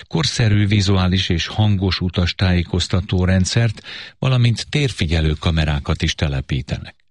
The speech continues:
Az Odessa környéki kikötői infrastruktúrát támadta az orosz hadsereg az éjjel. Izmaili járásban egy nő súlyosan megsebesült, és drónok becsapódása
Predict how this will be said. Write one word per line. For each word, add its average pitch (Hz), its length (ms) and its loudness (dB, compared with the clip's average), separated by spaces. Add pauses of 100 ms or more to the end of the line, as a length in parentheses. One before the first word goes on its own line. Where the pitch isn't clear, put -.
(1300)
Az - 180 2
Odessa 160 460 2
környéki 101 600 2
kikötői 92 680 0
infrastruktúrát 85 1000 0
támadta 90 540 2
az 87 140 2
orosz 90 300 2
hadsereg 82 540 0
az 78 140 2
éjjel. 69 440 0 (840)
Izmaili 101 560 4
járásban 92 880 2
egy 92 260 0
nő 95 180 4
súlyosan 82 540 2
megsebesült, 82 840 0 (260)
és - 180 -2
drónok 117 440 2
becsapódása 87 920 0